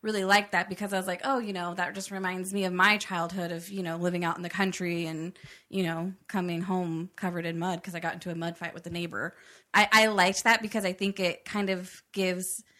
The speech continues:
the short snippets that they gave of, like, her and her dad and, like, how he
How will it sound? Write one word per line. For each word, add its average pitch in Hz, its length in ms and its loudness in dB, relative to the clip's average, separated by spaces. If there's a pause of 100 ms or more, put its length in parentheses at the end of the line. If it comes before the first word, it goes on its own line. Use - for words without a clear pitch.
(200)
the 214 120 0
short 254 360 2
snippets 208 420 -2
that 196 120 -2
they 185 120 -4
gave 175 600 -4
of, 180 180 0
like, 165 220 -4 (140)
her 202 160 2
and 190 80 -2
her 185 180 -4
dad 165 560 -2 (840)
and, 196 120 -4
like, 175 160 -4
how 175 380 -2
he 175 640 -10